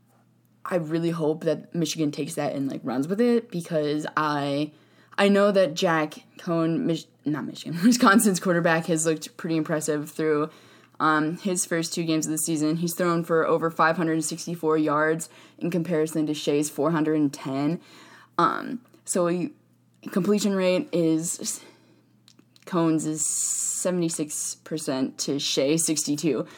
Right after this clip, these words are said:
So it just looks kind of daunting in that, but I, I believe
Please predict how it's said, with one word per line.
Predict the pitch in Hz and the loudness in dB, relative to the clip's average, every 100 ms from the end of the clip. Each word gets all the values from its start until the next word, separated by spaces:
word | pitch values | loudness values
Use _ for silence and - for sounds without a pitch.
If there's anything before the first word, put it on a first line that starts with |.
| - - | -20 0
So | 220 202 | 6 6
it | 196 | 6
just | 226 214 185 | 4 2 2
looks | 175 190 185 - | 4 2 2 -2
kind | 208 202 | 0 0
of | 190 | 2
daunting | 190 180 190 180 180 - - - - - | 2 2 2 2 0 -4 -18 -20 -12 0
in | 180 175 160 151 _ _ _ _ 170 | 2 4 2 -4 _ _ _ _ 0
that, | 170 170 160 - - - - | 6 6 6 2 -8 -20 -6
but | - 170 | 2 2
I, | 160 - | 2 0
I | 165 - - _ | -2 -4 -14 _
believe | - 160 160 156 156 151 170 - | -8 -2 2 4 2 2 -2 -12